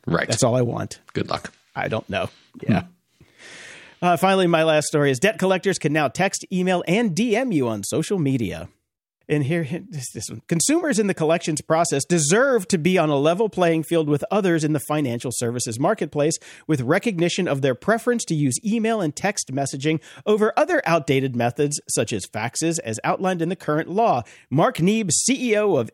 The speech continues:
Speaker 2: A C A International, a trade association for debt collectors, said in a statement. In a statement from Grumpy Old Geeks H Q, debt-riddled co-host Jason DeFilippo wishes to tell Mister Mark Neeb to firmly fuck right off.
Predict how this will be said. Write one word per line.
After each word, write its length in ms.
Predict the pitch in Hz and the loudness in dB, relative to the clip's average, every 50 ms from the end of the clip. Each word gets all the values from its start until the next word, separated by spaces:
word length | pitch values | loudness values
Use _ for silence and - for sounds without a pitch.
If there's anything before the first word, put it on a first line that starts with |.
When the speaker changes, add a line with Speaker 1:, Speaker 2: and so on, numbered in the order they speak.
| - | -2
Speaker 2:
A 120 | 139 165 196 | 0 0 0
C 260 | 190 - 175 175 175 | -2 -4 -2 0 0
A 80 | 180 175 | 0 0
International, 720 | - 147 165 - 165 143 151 151 156 - - 117 104 104 | 0 0 -2 -2 -2 -2 0 0 -2 -2 -6 -10 -8 -8
a 40 | 104 | -8
trade 260 | - - 220 277 285 | -4 -2 -2 -2 -2
association 580 | 247 - - 226 220 - 226 226 220 - 190 160 | -2 -2 -2 -2 0 0 -2 -2 -2 -4 -6 -6
for 100 | - 120 | -6 -4
debt 220 | 113 175 - - | -2 -2 -4 -4
collectors, 400 | - 160 170 170 - 190 180 - _ - - - _ | -4 -4 -4 -2 -2 -4 -4 -4 _ -14 -20 -20 _
said 240 | - - 117 123 123 | -6 -4 -2 -2 -2
in 100 | 123 127 | -2 -2
a 40 | 127 | -2
statement. 500 | - - 185 190 - 135 113 - - - _ _ _ _ _ _ _ _ - | -2 0 0 -2 -2 -4 -8 -8 -10 -18 _ _ _ _ _ _ _ _ -2
In 100 | 330 330 | 0 2
a 60 | 240 | 2
statement 400 | - - 175 170 170 151 151 131 | 0 2 0 0 2 0 -2 -2
from 160 | - 135 131 | -2 -4 -4
Grumpy 280 | 120 156 151 139 156 147 | 0 -2 -2 0 0 -2
Old 140 | 135 131 135 | -2 -2 -2
Geeks 240 | 143 143 127 - | -2 -2 -2 -2
H 240 | 143 117 117 - - | -2 -2 -2 -4 -4
Q, 260 | - 254 240 185 180 - - - _ - | -2 0 2 2 0 0 -4 -18 _ -4
debt-riddled 540 | 139 - 254 - - 202 233 233 214 165 - | 0 0 0 0 2 0 2 2 0 -4 -2
co-host 400 | - 190 190 165 170 175 156 - | 0 0 2 2 2 0 0 0
Jason 320 | 135 170 233 240 - 190 165 | 0 0 0 0 -2 -2 -4
DeFilippo 480 | 151 - 233 240 214 151 - 156 156 | -2 0 0 0 0 2 2 0 2
wishes 280 | 185 302 320 - 226 170 | 2 0 0 0 -2 -4
to 100 | - 143 | -4 -6
tell 220 | 120 - 131 117 110 | -2 -2 0 0 0
Mister 260 | 113 123 - - 117 | -2 -4 -4 -4 -4
Mark 300 | 107 127 123 123 - - | -4 -2 -2 -2 -2 0
Neeb 260 | 147 175 208 220 196 - - - - | 0 0 0 0 -4 -6 -12 -6 -6
to 60 | - | -6
firmly 420 | - - 254 285 302 277 269 240 | -2 0 2 2 2 2 0 0
fuck 320 | - - - 262 240 - - | -2 0 0 0 0 0 0
right 200 | 139 147 151 139 | 0 0 2 2
off. 380 | 117 95 82 - - - - | 0 -2 -4 -6 -12 -16 -20